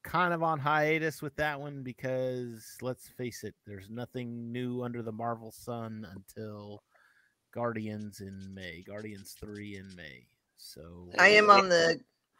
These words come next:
Speaker 2: Geek and I podcast, but we're not doing a show this week. We've been talking about Picard.
Speaker 1: That's right. Uh, that's Friday nights. Uh,
Speaker 2: But, yeah, this week, Biscardi decided to go camping, so no show this week.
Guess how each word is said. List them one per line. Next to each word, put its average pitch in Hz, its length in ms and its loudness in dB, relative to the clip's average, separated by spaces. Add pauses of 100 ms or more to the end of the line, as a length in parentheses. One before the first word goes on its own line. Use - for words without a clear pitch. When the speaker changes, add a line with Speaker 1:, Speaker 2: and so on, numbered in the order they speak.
(420)
Speaker 2:
Geek 202 200 2
and 180 100 8
I 165 140 6
podcast, 165 840 4
but 160 200 6
we're 170 100 2
not 156 200 0
doing 165 180 4
a 151 40 0
show 156 260 6
this 147 220 0
week. 147 200 2
We've 185 160 8
been 202 160 12
talking 190 340 12
about 160 300 10
Picard. 147 540 6 (440)
Speaker 1:
That's 107 260 -4
right. 123 260 0 (100)
Uh, 117 180 4
that's 120 240 -4
Friday 127 440 -2
nights. 127 720 -10 (100)
Uh, 104 280 -8
Speaker 2:
But, 175 380 12 (180)
yeah, 175 200 10
this 233 280 12
week, 277 400 6 (280)
Biscardi 202 480 12
decided 175 440 4
to 170 80 0
go 165 200 6
camping, 196 560 2
so 160 340 4
no 190 220 12
show 254 300 12
this 247 260 8
week. 262 340 4